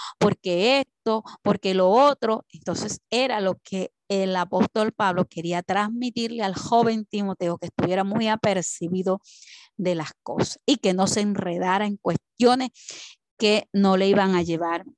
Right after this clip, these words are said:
de pronto a tener una vida abundante en Dios, sino que se enfocara en lo que estaba establecido. Entonces,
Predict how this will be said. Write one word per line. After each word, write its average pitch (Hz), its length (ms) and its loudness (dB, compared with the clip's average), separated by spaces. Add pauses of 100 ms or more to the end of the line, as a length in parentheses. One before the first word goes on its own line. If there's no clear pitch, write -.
(640)
de 175 240 2
pronto 180 640 2
a 180 120 0
tener 175 320 0
una 180 200 2
vida 175 220 0
abundante 175 1120 0 (120)
en 170 260 0
Dios, 190 260 0
sino 170 300 0
que 202 120 -4
se - 140 -4
enfocara 190 760 -2 (420)
en 202 240 2
lo 175 200 2
que 165 280 -4
estaba 165 440 -2
establecido. - 880 -6 (640)
Entonces, 226 640 4